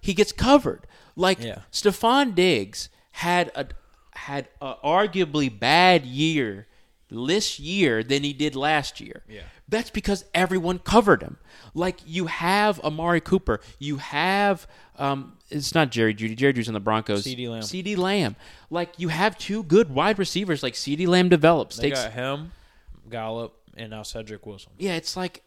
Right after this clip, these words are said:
Speaker 1: and it's like, oh, we don't need Amari Cooper, who is the reason why Dak Prescott got paid so
Speaker 2: Mm-hmm.
Speaker 1: much money. And it's like,
Speaker 2: It just
Speaker 1: you
Speaker 2: came
Speaker 1: trade
Speaker 2: out of,
Speaker 1: him
Speaker 2: it came out of nowhere, too.
Speaker 1: Yeah,
Speaker 2: It's like,
Speaker 1: you
Speaker 2: why?
Speaker 1: buy him for a first. You trade him for a first.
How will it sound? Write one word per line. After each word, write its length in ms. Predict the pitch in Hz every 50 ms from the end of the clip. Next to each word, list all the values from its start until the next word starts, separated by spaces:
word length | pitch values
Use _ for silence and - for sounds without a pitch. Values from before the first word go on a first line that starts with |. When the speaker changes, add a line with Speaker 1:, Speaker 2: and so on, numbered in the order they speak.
| _ _ -
Speaker 1:
and 160 | 165 175 175
it's 180 | 180 175 - -
like, 140 | 185 180 180
oh, 200 | 185 185 180 135
we 140 | 110 147 185
don't 160 | 202 196 160
need 140 | 139 139 123
Amari 320 | 113 110 107 101 98 95
Cooper, 420 | - - - 104 - - 135 151 - - -
who 320 | - - 156 151 147 127 - _ _ _ _ _ _ _ _ _ -
is 160 | 156 156 135 139
the 80 | 151
reason 260 | 139 165 185 165 170
why 140 | 165 160 143
Dak 300 | 123 131 135 143 147 -
Prescott 400 | - 170 180 - - - 123 113 107
got 180 | 120 107 -
paid 460 | - 147 143 165 143 104 87 87 - -
so 240 | - - - 143 143
Speaker 2:
Mm-hmm. 80 | 143
Speaker 1:
much 220 | 151 151 147 - -
money. 340 | 156 196 180 104 69 147 - - - - - - - _ _ _ _ _ _ _ -
And 120 | 151 156
it's 160 | 160 160 -
like, 220 | - 165 165 160 - _ _ _ _ _ _
Speaker 2:
It 60 | 135
just 120 | 143 180
Speaker 1:
you 80 | 160 -
Speaker 2:
came 80 | 190 180
Speaker 1:
trade 140 | 185 190
Speaker 2:
out 60 | 190 -
of, 60 | 190
Speaker 1:
him 160 | 113 113 - -
Speaker 2:
it 80 | 120 123
came 160 | - 151 160
out 100 | 170 165
of 120 | 147 117
nowhere, 340 | 107 113 131 143 123 110 104
too. 240 | 101 - - 131 123 113
Speaker 1:
Yeah, 120 | 185 160 127
Speaker 2:
It's 120 | 104 -
like, 140 | 113 110 185
Speaker 1:
you 80 | 202
Speaker 2:
why? 540 | 185 147 135 - 113 104 117 127 127 113 107
Speaker 1:
buy 280 | 101 - 147 170 196 202
him 220 | 180 196 202 196 180
for 260 | - - 180 170 147
a 60 | 127
first. 680 | - - - 147 139 117 82 82 - - - - - - _ _ _ _ _ _ _ _ _ _ _ _ _ _ -
You 100 | - 156
trade 200 | 147 - 175 185
him 60 | 202
for 180 | 185 - 233 226
a 40 | 180
first. 520 | - - - 156 156 127 78 - - -